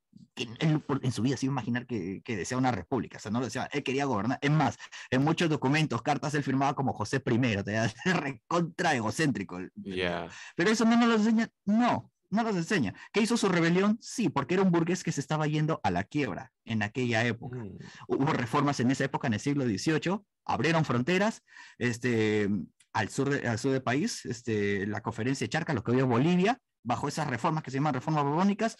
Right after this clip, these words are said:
Speaker 1: surgió el Virreinato de la Plata, lo que hoy vendría a ser, este, Argentina, ¿ya?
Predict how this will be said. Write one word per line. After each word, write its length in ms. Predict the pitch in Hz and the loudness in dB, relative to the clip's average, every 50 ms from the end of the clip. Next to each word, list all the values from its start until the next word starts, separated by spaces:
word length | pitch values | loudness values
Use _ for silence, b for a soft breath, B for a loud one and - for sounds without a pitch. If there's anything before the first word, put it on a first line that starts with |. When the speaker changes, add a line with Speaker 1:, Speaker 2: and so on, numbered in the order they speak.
| B B B | B B B
Speaker 1:
surgió 260 | - - 123 - 156 | -6 -4 -2 -2 -2
el 60 | 151 | 0
Virreinato 480 | 143 147 - 127 127 139 151 156 - 160 | 0 0 0 2 0 2 0 0 -2 -2
de 40 | 147 | -2
la 120 | 135 120 | -2 -2
Plata, 240 | - 180 185 - 196 | -2 -4 -4 -2 -2
lo 120 | 160 120 | -4 -2
que 80 | - 151 | -2 -4
hoy 40 | 135 | -4
vendría 280 | 135 131 131 131 147 143 | -2 -4 -2 -2 -4 -4
a 20 | |
ser, 140 | - 147 135 | -4 -4 -4
este, 180 | 135 - 120 107 | -4 -2 -2 -2
Argentina, 600 | 107 107 110 - 107 110 - 214 220 220 254 - _ _ B B B B B B | -2 -2 -2 -4 -4 0 2 4 4 4 2 0 _ _ B B B B B B
¿ya? 220 | - 147 - - | -2 -2 -2 -4